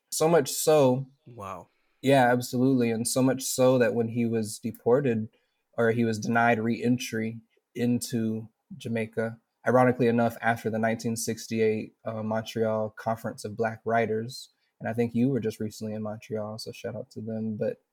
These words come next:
Speaker 1: when he was denied re-entry into Jamaica, his groundings and his organizing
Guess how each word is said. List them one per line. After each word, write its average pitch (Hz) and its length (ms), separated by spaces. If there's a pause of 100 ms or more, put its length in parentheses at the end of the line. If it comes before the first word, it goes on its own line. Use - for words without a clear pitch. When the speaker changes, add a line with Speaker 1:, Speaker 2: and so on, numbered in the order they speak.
(120)
Speaker 1:
when 127 120
he 143 120
was 131 140
denied 123 320
re-entry 123 420
into 113 200
Jamaica, 113 760 (140)
his 123 260
groundings 123 920
and 120 120
his 113 160 (160)
organizing 117 920